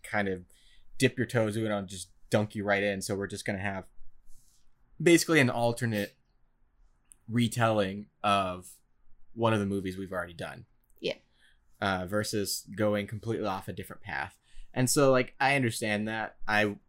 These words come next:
Speaker 1: but I feel like Peggy deserves better than that, as much as I understand why they had
Speaker 2: But
Speaker 1: to
Speaker 2: Peggy
Speaker 1: do that.
Speaker 2: deserves her own story.
Speaker 1: It's true. And, like, I w-, you know, if and when, I mean,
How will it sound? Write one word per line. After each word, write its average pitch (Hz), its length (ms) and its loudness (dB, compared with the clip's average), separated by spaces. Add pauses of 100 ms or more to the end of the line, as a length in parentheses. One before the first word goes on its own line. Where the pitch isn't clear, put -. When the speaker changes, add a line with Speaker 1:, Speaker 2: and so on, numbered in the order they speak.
(220)
Speaker 1:
but 104 400 2 (680)
I 117 120 6
feel 117 220 2
like 101 400 0 (280)
Peggy 113 300 2
deserves 117 380 -2
better 120 280 0
than 120 180 -8
that, 120 340 -6 (680)
as 117 160 4
much 117 160 2
as 120 100 -2
I 104 120 4
understand 104 580 -4
why 95 300 -4
they 98 100 -2
had 208 100 -2
Speaker 2:
But 220 120 6
Speaker 1:
to - 60 -2
Speaker 2:
Peggy 240 240 2
Speaker 1:
do 226 40 0
that. 214 60 0
Speaker 2:
deserves 208 380 2
her 196 140 -2
own 185 180 -4
story. - 460 -12
Speaker 1:
It's 170 160 4
true. 92 260 0 (260)
And, 127 180 6
like, 107 280 2 (420)
I 110 140 4
w-, 120 220 0 (720)
you 117 100 2
know, 110 260 0 (560)
if 127 260 6 (480)
and 123 240 4
when, 127 540 2
I 135 80 0
mean, 135 300 2